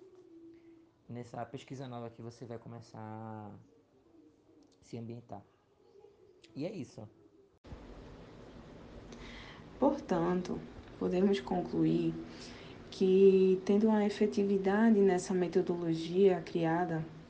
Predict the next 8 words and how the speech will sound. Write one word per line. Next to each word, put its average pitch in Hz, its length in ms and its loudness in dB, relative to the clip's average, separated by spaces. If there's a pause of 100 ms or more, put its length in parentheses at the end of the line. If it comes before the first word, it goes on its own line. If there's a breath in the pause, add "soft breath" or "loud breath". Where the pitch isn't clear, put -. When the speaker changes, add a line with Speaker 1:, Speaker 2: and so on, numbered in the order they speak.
(1200 loud breath)
Speaker 2:
nós 175 180 -4
teríamos 190 440 4
uma 185 120 2
construção 190 640 -2
artística, 196 1000 -4
ainda 208 320 6
que 202 160 -2
básica, 165 800 0